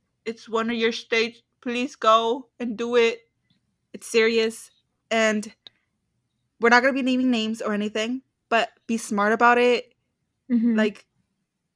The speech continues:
Speaker 1: don't take this as a joke. It's not a joke. Please go do it.
Speaker 2: Mm-hmm.
Speaker 1: Please.
Speaker 2: Yeah, for sure. Um, especially, like, uh, in the climate that we are in right now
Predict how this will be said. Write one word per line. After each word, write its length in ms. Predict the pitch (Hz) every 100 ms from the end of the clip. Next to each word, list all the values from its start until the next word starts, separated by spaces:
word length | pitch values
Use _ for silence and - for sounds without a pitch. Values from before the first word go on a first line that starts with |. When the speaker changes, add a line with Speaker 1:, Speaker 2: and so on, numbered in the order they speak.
| -
Speaker 1:
don't 220 | 240 247
take 180 | 311 233
this 120 | 269
as 80 | 240
a 60 | 247
joke. 320 | 220 214 208
It's 180 | 214 -
not 180 | 202 208
a 60 |
joke. 380 | 240 196 190 190 _ _
Please 200 | - 202
go 160 | - 233
do 260 | 220 196 185
it. 340 | 190 190 - _ _ _ _ _ _ _ _ _ _ _ -
Speaker 2:
Mm-hmm. 340 | 247 240 226 233 _ _ _ _ _ _ _ _
Speaker 1:
Please. 380 | - 196 185 202 - _ _ _ _ _ -
Speaker 2:
Yeah, 360 | 233 214 208
for 160 | 214 240
sure. 440 | - 233 214 - -
Um, 500 | 220 220 226 220 233 _ _ _ _ _
especially, 360 | - 277 339 294
like, 260 | 269 -
uh, 160 | 247 240
in 120 | 233
the 80 | 240
climate 380 | 233 247 247 262
that 120 | 240
we 80 | 240
are 220 | - 220
in 100 | 240
right 160 | 247 247
now 420 | 247 247 240 226